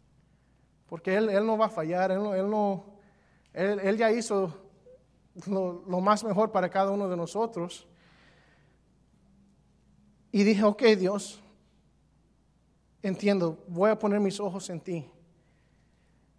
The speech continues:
Y empecé a estudiar otra vez la crucifixión. Yo,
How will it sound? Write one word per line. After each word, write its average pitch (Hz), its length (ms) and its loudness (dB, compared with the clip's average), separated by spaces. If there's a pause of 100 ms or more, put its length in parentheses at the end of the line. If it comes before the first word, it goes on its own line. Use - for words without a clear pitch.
(1160)
Y 196 100 2
empecé 196 300 -2
a 233 40 4
estudiar 208 460 2
otra 202 240 -2
vez 190 400 -2 (680)
la 175 180 -2
crucifixión. 185 760 -6 (1400)
Yo, 208 960 6